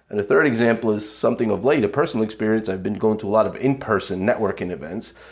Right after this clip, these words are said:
And basically, what I, what do I do? I sell digital marketing services.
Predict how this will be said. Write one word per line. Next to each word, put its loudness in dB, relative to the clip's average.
And -2
basically, 2
what 4
I, 4
what 4
do 6
I 4
do? -4
I 2
sell 2
digital -2
marketing -2
services. -10